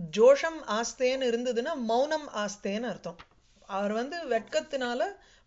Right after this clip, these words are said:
மௌனமா நிக்கிறார், அக்செப்ட் பண்ணிக்கல அப்போ.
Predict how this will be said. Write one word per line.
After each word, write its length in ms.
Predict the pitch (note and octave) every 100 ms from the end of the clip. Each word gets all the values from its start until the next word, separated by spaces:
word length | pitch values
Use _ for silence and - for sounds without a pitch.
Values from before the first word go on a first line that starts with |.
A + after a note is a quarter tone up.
| G3+
மௌனமா 460 | A3 C4+ C4+ D#4
நிக்கிறார், 580 | B3+ A3 G3+ B3 A3 C#4 - -
அக்செப்ட் 380 | A3 - D4+ A#3+
பண்ணிக்கல 460 | A3 B3+ C4 A#3
அப்போ. 460 | G3 D#3+ F3+ B3